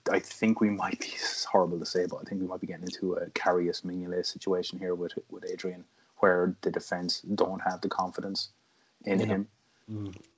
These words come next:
Speaker 1: Um, he is not Alisson. He can't play footwork. He needs to belt the ball when he gets the ball back to him.
Speaker 2: Yeah.
Speaker 1: Um, did you see the,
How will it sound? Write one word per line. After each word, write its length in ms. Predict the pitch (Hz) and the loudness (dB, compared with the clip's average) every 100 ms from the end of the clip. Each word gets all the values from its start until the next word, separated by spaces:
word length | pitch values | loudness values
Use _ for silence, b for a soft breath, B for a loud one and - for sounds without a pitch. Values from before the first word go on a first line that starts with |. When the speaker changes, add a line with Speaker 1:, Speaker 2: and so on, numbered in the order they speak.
| - | 2
Speaker 1:
Um, 380 | 98 90 87 87 | 4 4 0 -4
he 220 | - 113 | 6 10
is 120 | 107 104 | 10 8
not 120 | 92 | 4
Alisson. 340 | 98 95 107 98 | 4 4 2 -2
He 100 | 95 | -2
can't 300 | - 95 92 | 0 -2 2
play 140 | 92 | 0
footwork. 460 | - 98 90 98 - | 2 0 2 0 0
He 80 | 95 | 0
needs 180 | 92 - | 0 0
to 80 | |
belt 240 | 90 87 - | 4 4 2
the 60 | |
ball 260 | 85 85 82 | 0 0 0
when 140 | 87 | -6
he 60 | 87 | -8
gets 200 | 85 - | -8 -6
the 80 | - | -4
ball 200 | 85 82 | -2 -2
back 240 | - - - | -2 -4 -4
to 120 | 87 | -14
him. 140 | 82 - b b b | -14 -18 b b b
Speaker 2:
Yeah. 140 | 98 95 92 90 85 | -6 -2 2 2 2
Speaker 1:
Um, 100 | 87 | 0
did 200 | - 107 | 4 8
you 60 | 131 | 8
see 260 | - 120 | 8 8
the, 640 | 110 104 85 95 92 90 | 8 4 6 4 6 2